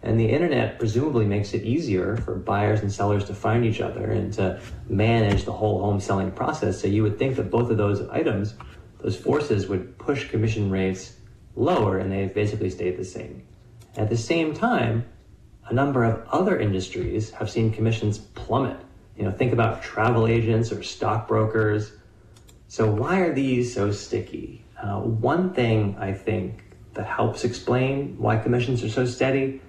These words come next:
is that it's what we call a collaborative industry. It's an industry in which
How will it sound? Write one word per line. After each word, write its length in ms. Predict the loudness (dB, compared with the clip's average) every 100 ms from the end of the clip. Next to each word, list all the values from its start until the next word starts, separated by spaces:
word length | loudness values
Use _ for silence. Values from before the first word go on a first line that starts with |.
| -20 -20 -12
is 220 | 0 0 4
that 320 | 2 2 0
it's 160 | -2
what 200 | 0 2
we 80 | 2
call 300 | 0 2 0
a 40 | -2
collaborative 680 | -4 0 2 2 2 2 0
industry. 800 | 0 -2 -4 -8 -8 -8 -10 -18 -20 -20 -4
It's 160 | -2 0
an 80 | 0
industry 480 | 2 0 0 2
in 100 | 4
which 400 | 4 2 -2 -8